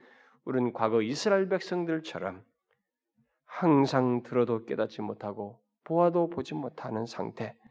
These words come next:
곧 마음이 굳어지고 기머거리와 장님 같은 그런 모습을 갖게 될 것입니다. 오늘날 교회 안에 하나님의 거룩하심을 망각함으로써 귀머거리와 장님 같은 사람이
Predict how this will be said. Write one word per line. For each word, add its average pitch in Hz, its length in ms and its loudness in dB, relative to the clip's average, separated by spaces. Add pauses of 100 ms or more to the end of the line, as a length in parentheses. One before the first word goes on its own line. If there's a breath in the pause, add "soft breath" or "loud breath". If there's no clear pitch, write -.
(340 soft breath)
곧 127 180 0
마음이 165 480 10
굳어지고 160 640 2
기머거리와 156 720 8
장님 143 520 6
같은 135 520 0
그런 202 240 2
모습을 190 440 -2
갖게 180 240 -8
될 - 140 -12
것입니다. - 300 -20 (800)
오늘날 120 260 -2
교회 117 200 -4
안에 110 300 -6 (1500)
하나님의 151 420 6
거룩하심을 143 500 2
망각함으로써 135 880 -2 (540)
귀머거리와 185 560 2
장님 170 280 -2
같은 160 240 -6
사람이 143 340 -10